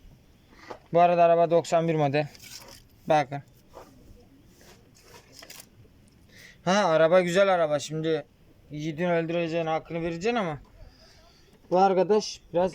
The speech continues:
ilgisiz kalmış. Tabii benim elimde ilgi görecek, şefkat görecek. O benimle alakalı bir şey. Yapılacak olanlar yapılacak. Orijinale en uygun şekilde toplanacak bu araba.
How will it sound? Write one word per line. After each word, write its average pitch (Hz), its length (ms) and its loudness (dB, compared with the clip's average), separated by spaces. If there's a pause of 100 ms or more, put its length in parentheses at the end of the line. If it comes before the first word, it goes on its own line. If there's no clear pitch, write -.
(120)
ilgisiz 143 460 -8
kalmış. 131 480 -8 (880)
Tabii 131 240 -8
benim 139 240 -4
elimde 139 260 -4
ilgi 143 240 -6
görecek, 139 380 0
şefkat 135 420 -8
görecek. 139 380 -4 (600)
O 170 240 -6 (180)
benimle 147 400 -4
alakalı 131 540 -6
bir 113 60 -14
şey. 107 240 -16 (2000)
Yapılacak 151 480 -2
olanlar 151 360 -2
yapılacak. 139 580 -4 (1400)
Orijinale 151 580 -2
en 170 240 -2
uygun 156 240 -2
şekilde 143 400 -4
toplanacak 131 560 -8
bu 120 40 -10
araba. 113 280 -10